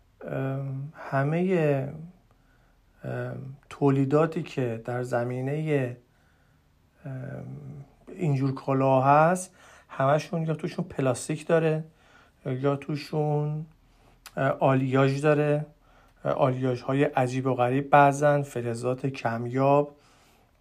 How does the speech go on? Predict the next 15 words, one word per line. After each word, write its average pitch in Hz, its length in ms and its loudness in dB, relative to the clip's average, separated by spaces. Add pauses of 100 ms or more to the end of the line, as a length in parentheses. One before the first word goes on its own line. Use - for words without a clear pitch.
(140)
معدنکاری 127 1200 0 (640)
و 139 260 4
همهٔ 139 280 2
اینا، 165 760 2 (640)
اه، 131 100 -2
به 131 120 -4
قول 131 300 0
معروف، 135 640 -2
اه، 131 360 -2 (640)
اه، 131 140 -4
بسیار 135 600 0
مصرف 139 440 2
کنندهٔ 135 500 -2
انرژی 143 480 2
هست. 123 400 0